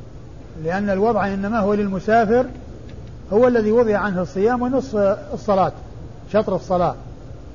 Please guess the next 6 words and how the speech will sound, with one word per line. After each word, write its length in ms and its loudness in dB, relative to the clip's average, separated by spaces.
وأما 300 0
الحامل 360 2
والمرضع 540 4
فالوضع 480 2
خاص 680 4
بالصيام، 800 2